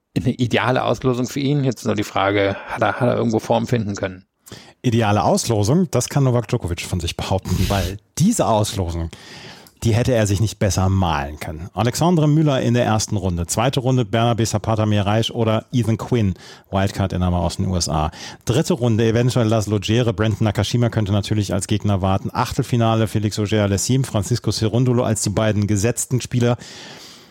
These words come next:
Speaker 2: Bis zum Viertelfinale kann Novak Djokovic in Trainingsklamotten auf dem Platz. Und ich, das ist, das soll, das soll jetzt nicht abwertend klingen gegenüber den Spielern. Auf Sand wäre das vielleicht eine andere Geschichte. Aber es ist der Hartplatz.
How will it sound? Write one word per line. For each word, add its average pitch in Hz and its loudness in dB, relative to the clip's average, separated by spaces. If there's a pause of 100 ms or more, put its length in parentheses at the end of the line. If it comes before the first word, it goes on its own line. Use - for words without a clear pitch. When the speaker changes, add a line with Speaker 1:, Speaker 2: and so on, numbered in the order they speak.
(480)
Speaker 2:
Bis - 0
zum 139 2
Viertelfinale 117 2 (880)
kann 107 0 (320)
Novak 110 0
Djokovic 113 0
in 104 -2
Trainingsklamotten 92 0
auf 82 -2
dem 87 -4
Platz. - -4 (280)
Und 120 0
ich, 147 -2
das 135 0
ist, 143 -2
das 143 0
soll, 147 0
das 123 -2
soll 139 2
jetzt 143 0
nicht 147 -2
abwertend 110 0
klingen 113 2
gegenüber 110 0
den 110 0
Spielern. 107 0
Auf 104 0
Sand 127 0
wäre 127 2
das 123 0
vielleicht 123 -2
eine 110 2
andere 110 2
Geschichte. - -4 (460)
Aber 120 0
es 113 2
ist 110 -4
der 107 2
Hartplatz. 139 0